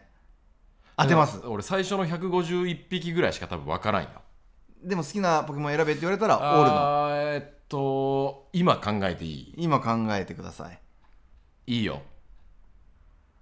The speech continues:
Speaker 1: いきます。
Speaker 2: はい。
Speaker 1: ストライク。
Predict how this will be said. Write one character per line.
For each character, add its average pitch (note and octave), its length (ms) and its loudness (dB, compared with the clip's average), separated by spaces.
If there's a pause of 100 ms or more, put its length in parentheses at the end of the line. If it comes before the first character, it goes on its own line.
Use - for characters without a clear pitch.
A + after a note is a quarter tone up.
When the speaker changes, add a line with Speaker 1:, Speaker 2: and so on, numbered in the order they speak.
(100)
Speaker 1:
い E3 80 -2
き E3+ 80 2
ま F#3+ 120 12
す。 - 340 -4
Speaker 2:
は C#3+ 100 6
い。 D3 80 4 (1700)
Speaker 1:
ス - 120 -10
ト F#3+ 60 8
ラ E3 100 12
イ C#3 80 2
ク。 - 160 -12